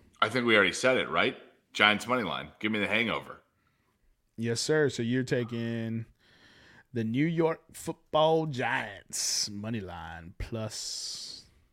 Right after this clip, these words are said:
Speaker 2: one fifty.
Speaker 1: I mean, I guess the spread too, right? 'Cause it's plus three.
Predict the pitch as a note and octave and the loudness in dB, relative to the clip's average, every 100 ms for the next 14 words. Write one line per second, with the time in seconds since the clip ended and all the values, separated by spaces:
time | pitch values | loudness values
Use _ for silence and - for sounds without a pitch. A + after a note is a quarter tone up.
0 | _ _ _ _ _ _ _ - G#2+ G#2 | _ _ _ _ _ _ _ -10 -8 -8
1 | - G2 E2 D#2 - - _ _ _ A#2+ | -8 -10 -10 -14 -18 -20 _ _ _ 6
2 | C3+ C3+ C#3 B2+ - A2 - - A2 F#2 | 10 10 10 2 -2 -4 -4 2 2 2
3 | - - F#2 D2+ D#2+ D2 - - E2+ E2 | 0 -4 -4 -2 -4 -4 -10 -20 -14 -12
4 | - - _ - D#2 - D#2+ D#2 | -12 -16 _ -6 -6 -6 -12 -12